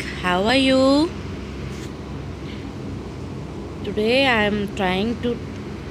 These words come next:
guide you how to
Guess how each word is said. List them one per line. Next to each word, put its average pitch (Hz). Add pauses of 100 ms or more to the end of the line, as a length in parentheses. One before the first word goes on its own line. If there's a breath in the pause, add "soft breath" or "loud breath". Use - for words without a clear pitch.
(1700)
guide 180
you 190 (140)
how 190 (100)
to 208